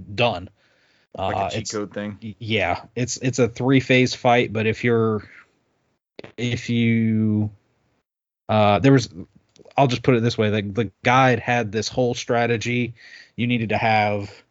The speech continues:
Speaker 1: You know, you wanted to make sure you had some, some fairies with you, just in case.
Speaker 2: Mm-hmm.
Speaker 1: Uh, y-,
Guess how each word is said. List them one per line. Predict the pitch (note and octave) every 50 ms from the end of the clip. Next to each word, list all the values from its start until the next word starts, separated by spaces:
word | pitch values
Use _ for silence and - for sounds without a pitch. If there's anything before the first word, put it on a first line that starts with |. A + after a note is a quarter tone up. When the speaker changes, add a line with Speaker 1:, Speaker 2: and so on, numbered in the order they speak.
| _ _ _ _ _ _ _ _ _
Speaker 1:
You | A2 A2+
know, | A2
you | A2 G#2 G#2+ G#2+
wanted | A2+ A#2 A#2 A2+ G#2
to | A2
make | G#2 A2 A2 G#2
sure | - - B2
you | A2+ A2 G#2 F#2+
had | A2 G#2+ G2+ G2
some, | - - G#2 G2+ G2 F#2+ G2 F#2+ E2+
some | - - F#2 F#2+ F#2 F#2
fairies | - - - B2+ B2+ B2+ B2 B2 A#2+ A#2+ A2+ A#2
with | A2+ B2 A#2 A#2 - B2 A#2+ - -
you, | A2+ A2+ A#2 A2+ A#2 A2+ G#2+ - _ _ _ _ _ _ _ _
just | - A#2 - -
in | G#2+ G#2+ G#2+
case. | - A#2+ A#2 A#2 A#2 A2+ - - - - - _ _ _ A2
Speaker 2:
Mm-hmm. | A2+ A2 G2+ G#2 A2 G#2+ - _ _ _ _
Speaker 1:
Uh, | A2 A2+ A#2 A2 G#2+ G#2+ G#2+ G#2+ G#2 G2+ -
y-, | F2+ D2 -